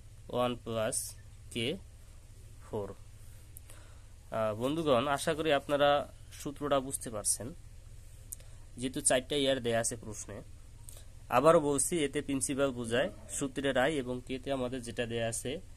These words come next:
একটু আগে আমরা যে মানটা বের করলাম, জিরো পয়েন্ট টু, এটা হচ্ছে আমাদের কে এর মান, অর্থাৎ cost of equity বলা যায় এটাকে। তো পাঁচ হাজার এর মান, ওয়ান প্লাস কে এর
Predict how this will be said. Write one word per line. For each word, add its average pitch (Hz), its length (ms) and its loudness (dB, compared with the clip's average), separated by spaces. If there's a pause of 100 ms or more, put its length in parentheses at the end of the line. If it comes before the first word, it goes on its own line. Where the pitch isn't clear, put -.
(420)
একটু 151 220 -4
আগে 160 180 4
আমরা 156 200 4
যে 143 160 0
মানটা 127 280 2
বের 120 200 -4
করলাম, 110 300 0 (320)
জিরো 135 160 0 (100)
পয়েন্ট 131 300 2
টু, 120 80 0 (120)
এটা 135 200 -4
হচ্ছে 123 260 -2
আমাদের 120 280 -2 (200)
কে 127 120 -2
এর 113 160 -2
মান, 95 120 -8 (920)
অর্থাৎ 127 180 -2 (100)
cost 147 240 4
of 151 140 -4
equity 135 360 -4
বলা 113 220 0
যায় 113 120 -2
এটাকে। 107 280 -6 (2000)
তো 127 100 2 (1300)
পাঁচ 123 260 4
হাজার 120 260 2 (580)
এর 117 160 -2
মান, 110 140 0 (2000)
ওয়ান 135 180 2 (120)
প্লাস 120 320 2 (160)
কে 131 100 0
এর 123 60 -2